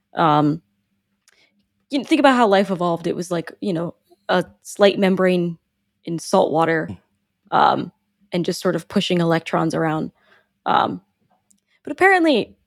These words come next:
Speaker 1: scuba divers can use breathing gases containing up to a hundred percent oxygen. So, not a hundred percent sure how this works. Sorry, guys. I would love to give you a, a, a mechanism, but this is actually something I really don't know too much about.
Speaker 2: <laughs>
Speaker 1: I know more about carbon monoxide poisoning than I know about
Speaker 2: Whoa.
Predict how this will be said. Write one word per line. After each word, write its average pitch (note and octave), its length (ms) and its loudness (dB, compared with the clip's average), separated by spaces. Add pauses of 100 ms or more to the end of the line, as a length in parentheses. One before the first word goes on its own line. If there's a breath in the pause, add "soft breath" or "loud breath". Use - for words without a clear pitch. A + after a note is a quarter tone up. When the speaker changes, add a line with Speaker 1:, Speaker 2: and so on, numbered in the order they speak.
(260)
Speaker 1:
scuba B3+ 380 -2
divers F3+ 420 4
can C#4 480 -4
use C4 220 0
breathing A3+ 260 -2
gases G3+ 380 0
containing F#3+ 400 -2
up E3+ 80 -6
to F#3 120 -2
a D3+ 60 0
hundred E3+ 200 -4
percent - 240 -4
oxygen. - 460 -4
So, D#4 420 0 (640 soft breath)
not D#4 180 -2
a - 20 0
hundred D#4 220 2
percent C#4+ 240 -2
sure B3+ 140 -2
how A#3+ 120 0
this A3+ 180 -2
works. E3+ 300 -8 (600)
Sorry, D#4+ 220 -2
guys. G#3 340 0
I F3+ 80 -2
would F#3+ 100 0
love B3 160 2
to A#3+ 60 -8
give A#3 180 0
you A3 160 4
a, F#3+ 180 4 (380)
a, - 40 -2
a G3 40 -2
mechanism, G3+ 500 -2
but F3 120 -10
this F#3 100 -10
is F3 60 -6
actually F#3+ 280 -2
something G3 240 -6
I G3 40 0
really F#3 240 -4
don't C4 160 -4
know B3+ 120 -4
too C4 140 -8
much C4+ 180 -6
about. B3+ 300 0
Speaker 2:
<laughs> - 1120 -8
Speaker 1:
I A#3+ 100 6
know C#4 180 8
more C#4+ 240 6
about B3 220 4
carbon A#3 360 2
monoxide G3 580 0
poisoning F#3 480 -6
than F#3 100 -2
I F#3+ 120 0
know G3 220 4
about F3+ 340 0
Speaker 2:
Whoa. C#3 280 2